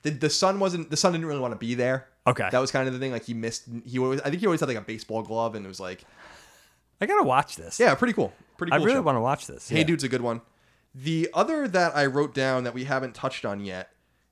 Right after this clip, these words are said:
Speaker 1: is Today's Special.
Speaker 2: Oh, yeah.
Speaker 1: Today's Special was on from nineteen eighty-one to nineteen eighty-seven, a hundred twenty-one episodes. This is one of the ones where for years I'm like, "I think I'm making this show up."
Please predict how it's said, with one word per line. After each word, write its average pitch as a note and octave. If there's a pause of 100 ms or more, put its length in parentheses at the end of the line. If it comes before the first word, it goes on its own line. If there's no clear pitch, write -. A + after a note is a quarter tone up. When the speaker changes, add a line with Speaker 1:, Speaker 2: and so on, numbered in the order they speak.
(160)
Speaker 1:
is A2+
Today's D#3
Special. E3 (460)
Speaker 2:
Oh, G2
yeah. - (1120)
Speaker 1:
Today's F3+
Special F#3+
was D#3
on D3
from C#3
nineteen C#3
eighty-one A#2+
to A2+
nineteen A2+
eighty-seven, G#2
a G2
hundred A#2+
twenty-one F#2+
episodes. E2 (420)
This D3
is C#4+
one F#3
of E3+
the D#3
ones C3+
where B2
for A#2+
years A#2
I'm G#2
like, G2+
"I A2+
think A#2
I'm G#2
making F#2+
this F2
show E2+
up." D#2